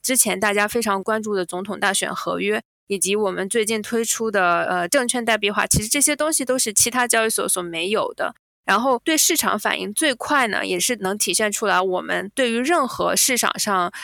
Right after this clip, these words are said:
新的热点，我们都会第一时间的去抓住它，并且做出来相应的动作。比如说去年，呃，年中的时候，大家对于 Sushi 啊、Uniswap 这些东西非常的火，所以在 Sushi 发了币的第一时间，我们就上了币。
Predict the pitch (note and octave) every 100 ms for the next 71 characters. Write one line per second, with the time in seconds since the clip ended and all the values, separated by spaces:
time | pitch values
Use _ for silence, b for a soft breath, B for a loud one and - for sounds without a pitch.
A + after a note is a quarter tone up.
0 | B - C#4+ C4+ A#3 B3+ G#3+ D#3+ D#2+ A#1
1 | - F3+ F3 G#3+ A3+ A#3+ G#3 C#4 C#4+ -
2 | F#3 F#3+ G3 F3+ - G3+ F3+ F3 - A3+
3 | B3 A#3+ - - - A#3 G#3+ - F#3+ -
4 | - G3 - F#3+ F3+ G#3+ G#3+ F#3+ A#3+ A#3
5 | G3 - - F3 G3 A3+ A#3+ - D4+ C4+
6 | F#3+ F3 F#3 - F#3 F#3 F3+ D3 F3+ C4
7 | A#3+ G3+ G3+ F3 F#3+ F#3+ G3+ G3+ G#3 G3+
8 | A3 F3+ F#3+ - B3+ A#3+ B3 G3+ A3 A3
9 | - G#3+ G3+ G#3+ G#3+ G#3 G#3 G#3 A#3 G#3+
10 | - - - - B B - B3 B3 B3+
11 | A#3+ - D4 B3 A3 A#3+ A#3+ G#3+ A#3+ G#3
12 | F#3+ F3 F3 B3 B3+ C#4 - F3+ F#3+ F#3
13 | - F3+ F#3 F3+ F3+ G3 - - F#3 D3